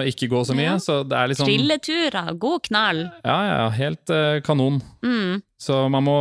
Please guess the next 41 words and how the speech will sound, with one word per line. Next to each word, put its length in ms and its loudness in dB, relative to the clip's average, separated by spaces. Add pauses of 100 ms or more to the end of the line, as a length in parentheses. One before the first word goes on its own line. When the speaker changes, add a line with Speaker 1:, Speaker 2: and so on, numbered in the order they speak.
(100)
Speaker 1:
rett 140 -2
og 20 -10
slett 220 -2
bare 640 2
bruke 420 -2
de 460 0 (200)
mulighetene 520 0
som 140 -2
er. 220 0 (200)
Speaker 2:
Ja. 140 -2 (420)
Speaker 1:
Og 80 4
jeg 60 0
kan 100 4
også 180 0
bare 160 4
slenge 320 2
inn 140 0
at, 160 -2
eh, 180 2 (400)
samme 420 0
prinsippet 600 -2
når 140 2
det 140 2
gjelder 100 0
dette 180 0
her 100 0
med, 380 0 (420)
eh, 80 -6
treningsmengde 840 0
som 100 0
skal 200 -4
til 160 -2
for 200 -2
vedlikehold, 640 0
gjelder 460 0
også 260 0
i 60 2
stor 240 -2
grad 260 0
for 100 -6
kondisjonstrening. 880 0